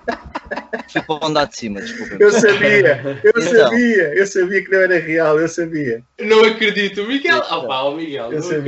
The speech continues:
Speaker 3: acredito.
Speaker 2: velho.
Speaker 3: Miguel, mas tu achavas. Ai, o caralho.
Speaker 2: Eu acho que estava com óculos e com as
Speaker 1: Não, a
Speaker 2: quinquilhas.
Speaker 1: cena, a cena é que tu curtes
Speaker 2: Deixei.
Speaker 1: mais tempos.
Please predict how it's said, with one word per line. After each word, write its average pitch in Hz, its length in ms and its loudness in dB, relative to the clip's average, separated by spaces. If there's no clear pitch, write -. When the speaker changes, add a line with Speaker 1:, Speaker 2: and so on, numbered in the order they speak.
Speaker 3:
acredito. 101 180 -4
Speaker 2:
velho. 92 220 -10
Speaker 3:
Miguel, 226 280 -4
mas 170 180 -10
tu 214 120 -6
achavas. 170 640 -6
Ai, 123 320 -10
o 123 100 -14
caralho. 113 720 -8
Speaker 2:
Eu 165 200 2
acho 190 200 2
que - 80 0
estava 214 220 2
com 208 80 -2
óculos 175 760 2
e 151 200 -10
com 175 100 -4
as - 120 -8
Speaker 1:
Não, 185 80 -8
a - 20 -6
Speaker 2:
quinquilhas. 147 260 -2
Speaker 1:
cena, 139 200 -6
a 143 60 -6
cena 165 200 -4
é - 40 -2
que 165 60 -14
tu 170 140 -10
curtes 160 220 -2
Speaker 2:
Deixei. 175 180 4
Speaker 1:
mais 143 120 0
tempos. - 440 -12